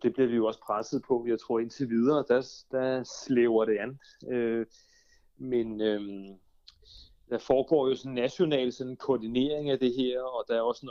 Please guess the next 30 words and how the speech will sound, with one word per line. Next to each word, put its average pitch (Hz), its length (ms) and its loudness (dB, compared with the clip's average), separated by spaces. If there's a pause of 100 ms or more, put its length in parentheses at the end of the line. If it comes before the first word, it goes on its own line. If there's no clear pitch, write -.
(140)
omfordeling 123 680 0
kommunerne 120 540 -2
imellem, 110 300 0 (280)
øh, 117 240 -14
tror 117 260 -6
jeg, 110 80 -6
der 113 60 -2
er 110 80 -2
tænkt 120 400 -4
i, 120 240 -6
og, 113 160 -2 (680)
og, 110 380 2
og, 117 180 -8 (100)
og, 120 180 -10 (400)
og 117 100 -8
bliver 117 140 -2
lavet 113 200 4
nogle 117 200 0
indkøbsaftaler 113 840 0
og 107 80 0
sådan 113 100 -4
noget. 123 180 0
Men, 131 100 4
men 131 60 2
jeg, 127 140 4 (300)
jeg - 80 -10
vil 127 80 -6
sige, 127 220 0
jeg 139 100 4
tror, 160 320 0